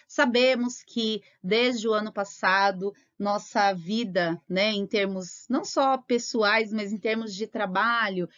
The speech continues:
eh, teve que se renovar e que não é fácil. Nós sabemos dos desafios,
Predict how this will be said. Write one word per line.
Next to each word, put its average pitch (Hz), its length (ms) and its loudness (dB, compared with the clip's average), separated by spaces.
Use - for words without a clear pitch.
eh, 202 180 4
teve 220 240 0
que - 60 -20
se 247 140 0
renovar 214 1040 0
e 196 180 -8
que - 120 -4
não 427 100 -10
é 466 80 -8
fácil. 185 560 -2
Nós 196 120 -6
sabemos 247 420 0
dos 190 200 -8
desafios, 202 840 -6